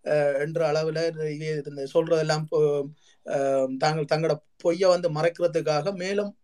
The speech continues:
அஹ், பொய்களை வந்து சொல்ற மாதிரியான செயற்பாட்டுகளை இவைகள் போகலாம். இப்ப இந்த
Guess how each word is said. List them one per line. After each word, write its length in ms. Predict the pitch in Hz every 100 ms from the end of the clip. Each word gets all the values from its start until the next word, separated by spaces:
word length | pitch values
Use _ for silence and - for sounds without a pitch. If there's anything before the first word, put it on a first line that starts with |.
| _
அஹ், 380 | - 151 151 147 143
பொய்களை 380 | 156 165 175 165
வந்து 200 | 156 151
சொல்ற 300 | 147 151 147
மாதிரியான 760 | 139 135 135 135 135 139 139
செயற்பாட்டுகளை 580 | 139 - 147 151 139 135
இவைகள் 260 | 160 156 156
போகலாம். 360 | 147 123 - _ _
இப்ப 440 | _ _ 131 131 127
இந்த 180 | 151 139